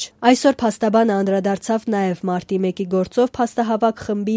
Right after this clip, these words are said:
նախկին անդամ Սեդա Սաֆարյանի այն հայտարարությանը, թե ըստ ցուցմունքների Ռոբերտ Քոչարյանը մարտի մեկի գործով հրավիրված խորհրդակցությանը, որին ներկա չի եղել այդ ժամանակ պաշտպանության փոխնախարար Մանվել Գրիգորյանը, ասել է, որ մեջբերում եմ,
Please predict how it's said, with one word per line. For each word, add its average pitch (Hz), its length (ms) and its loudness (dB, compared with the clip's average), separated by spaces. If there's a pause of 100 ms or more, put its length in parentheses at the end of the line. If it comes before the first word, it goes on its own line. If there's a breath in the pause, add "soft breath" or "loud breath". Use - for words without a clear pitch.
(100)
նախկին 214 520 -2
անդամ 185 440 -4
Սեդա 180 320 -2
Սաֆարյանի 180 640 -4
այն 180 200 -4
հայտարարությանը, 185 840 -2 (100)
թե 233 120 0 (200)
ըստ - 260 -4
ցուցմունքների 233 720 -2 (120)
Ռոբերտ 202 360 0
Քոչարյանը 208 600 -2 (100)
մարտի 175 320 -2
մեկի 196 220 -2 (100)
գործով 208 360 0
հրավիրված 175 560 -4
խորհրդակցությանը, 202 920 -4
որին 233 320 0
ներկա 220 320 -2
չի - 180 -2
եղել 185 380 0
այդ 180 160 -4
ժամանակ 190 560 -2
պաշտպանության 240 800 2
փոխնախարար 180 720 -4
Մանվել 170 400 -6
Գրիգորյանը, 233 600 0 (100)
ասել 262 300 -2
է, 233 100 2 (100)
որ 202 240 0 (100)
մեջբերում 196 560 0
եմ, 254 140 -2